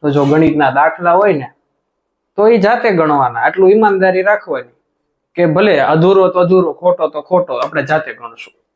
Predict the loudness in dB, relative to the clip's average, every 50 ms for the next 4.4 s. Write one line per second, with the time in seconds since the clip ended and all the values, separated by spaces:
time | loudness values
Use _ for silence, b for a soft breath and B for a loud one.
0 | _ _ _ _ _ _ -4 -2 0 2 2 2 2 2 2 2 0 -2 -2 -4
1 | -6 -4 -4 -6 -6 -6 -10 -14 -16 -18 _ _ _ _ _ _ _ _ _ -12
2 | -10 -8 -6 -2 -2 -2 0 0 -2 0 0 0 0 0 0 2 2 2 0 -2
3 | -2 -2 -2 0 0 -2 -2 -4 -2 -2 0 0 0 -4 -6 -6 -4 -2 0 0
4 | 0 -2 -2 -6 -8 -12 -14